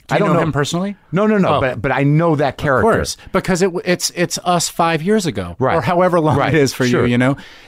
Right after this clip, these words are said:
Speaker 1: that's what I think is, uh, to me, that's what the movie, it, it, that's, that was the lens I saw it through, was a guy talking to himself on the, on the beginning end of the tunnel.
Speaker 2: Uh-huh.
Speaker 1: S-, Lipsky is looking up at David Foster Wallace saying, "God, it must be great to be you.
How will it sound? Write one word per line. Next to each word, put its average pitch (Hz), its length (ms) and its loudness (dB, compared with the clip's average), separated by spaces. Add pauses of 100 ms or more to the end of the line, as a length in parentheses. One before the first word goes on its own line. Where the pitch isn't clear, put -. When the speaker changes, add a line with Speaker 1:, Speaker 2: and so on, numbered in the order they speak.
Speaker 1:
that's 151 300 -4
what 165 120 2
I 147 80 2
think 139 220 -4
is, 120 400 -4
uh, 113 360 0 (260)
to 135 120 -4
me, 160 220 0
that's 131 220 -2
what 123 80 -4
the 120 80 -6
movie, 113 480 -4 (320)
it, 127 200 -12
it, 117 120 -20 (840)
that's, 135 300 -6 (260)
that 151 140 0
was 151 100 0
the 120 120 -4
lens 120 220 -2
I 113 100 -2
saw 107 180 -4
it 98 100 -8
through, 107 160 -4
was 104 320 -4
a 135 80 -4
guy 135 340 -2
talking 123 480 -4
to 110 140 -8
himself 113 560 -2
on 110 240 -4
the, 110 200 -4 (240)
on 123 140 0
the 117 80 -2
beginning 123 400 0
end 98 140 -2
of 92 80 -6
the 95 80 -6
tunnel. 92 440 -8
Speaker 2:
Uh-huh. 107 280 0 (100)
Speaker 1:
S-, - 160 -6 (560)
Lipsky 151 460 -2
is 110 100 -2
looking 135 300 -2
up 117 120 -4
at 117 80 -4
David 113 220 -4
Foster 117 320 -6
Wallace 107 320 -2
saying, 110 240 -6
"God, 139 240 0
it 123 60 0
must 123 200 -2
be 120 80 -6
great 123 260 -2
to - 80 -14
be 117 100 -4
you. 110 320 -2